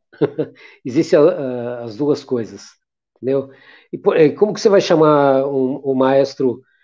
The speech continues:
no, nos Estados Unidos? É conductor,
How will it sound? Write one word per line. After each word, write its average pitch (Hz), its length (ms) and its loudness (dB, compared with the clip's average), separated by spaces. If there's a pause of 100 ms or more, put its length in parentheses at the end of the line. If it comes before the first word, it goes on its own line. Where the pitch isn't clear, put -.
(240)
no, 117 540 -8
nos 127 240 -2
Estados 127 240 0
Unidos? 120 300 0
É 107 360 -4
conductor, 135 800 0